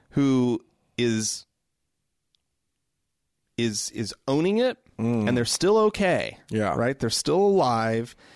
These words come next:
Speaker 1: And yeah, maybe there's still a little bit of stigma, but y-, it's more just kind of everybody starts getting more used to it.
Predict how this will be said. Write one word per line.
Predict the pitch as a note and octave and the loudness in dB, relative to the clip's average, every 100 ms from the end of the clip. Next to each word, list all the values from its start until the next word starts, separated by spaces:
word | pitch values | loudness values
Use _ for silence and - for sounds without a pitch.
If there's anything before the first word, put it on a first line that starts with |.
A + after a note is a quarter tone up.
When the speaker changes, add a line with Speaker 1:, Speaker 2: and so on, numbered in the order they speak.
| - - | -18 -4
Speaker 1:
And | B2+ C#3 | 0 0
yeah, | D3 F#3 G3 G3 | 0 0 0 0
maybe | C#3+ D3 E3+ | 0 2 2
there's | F3 E3+ | 2 0
still | - F3+ | 0 2
a | |
little | F3 F3 F3+ F#3+ F3+ | 4 4 4 4 2
bit | F3+ | 0
of | F3 | -2
stigma, | - G#3+ A#3 E3 B2+ A2+ A2 - - _ _ - | 0 0 2 2 0 0 -2 -8 -20 _ _ -6
but | C3 - _ - - - | -6 -6 _ -20 -20 -20
y-, | G#2 C3 - - - - - | -18 -18 -18 -20 -20 -20 -20
it's | - - | -12 -2
more | D3+ D3 E3 | 0 2 2
just | F#3 F3 - | 0 -2 -4
kind | - D#3+ E3+ | -4 -2 -2
of | C#3 - | -4 -4
everybody | C3+ D#3 F#3+ | -2 0 -2
starts | F#3 F#3+ - | -2 -2 -2
getting | F#3 F#3 | -2 0
more | F3+ F3+ | 2 0
used | F3 F#3+ - - | 0 0 -2 -4
to | G2+ | -8
it. | - | -8